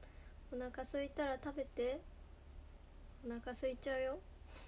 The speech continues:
<laughs> お腹空いちゃうから食べてね、それは。あ、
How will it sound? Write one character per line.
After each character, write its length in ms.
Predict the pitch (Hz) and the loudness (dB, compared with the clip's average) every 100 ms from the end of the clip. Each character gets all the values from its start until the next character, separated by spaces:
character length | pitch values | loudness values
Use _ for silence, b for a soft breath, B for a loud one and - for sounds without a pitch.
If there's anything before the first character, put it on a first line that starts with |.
| - | -4
<laughs> 1200 | 247 - - - - - - - - - - - | -4 -4 -10 -12 -12 -8 -6 -6 -8 -10 -12 -6
お 40 | 262 | -2
腹 220 | 247 269 | 0 0
空 160 | 269 277 | 4 2
い 80 | |
ち 140 | 269 294 | 6 4
ゃ 60 | 277 | 4
う 20 | |
か 140 | - | 2
ら 120 | 233 233 | 0 0
食 120 | 262 | -2
べ 80 | 240 | -2
て 200 | 226 - | -4 -4
ね、 200 | 208 214 302 | -2 -2 -4
そ 180 | - 214 | -8 -6
れ 80 | 208 | -4
は。 140 | 214 | -6
あ、 80 | - | 6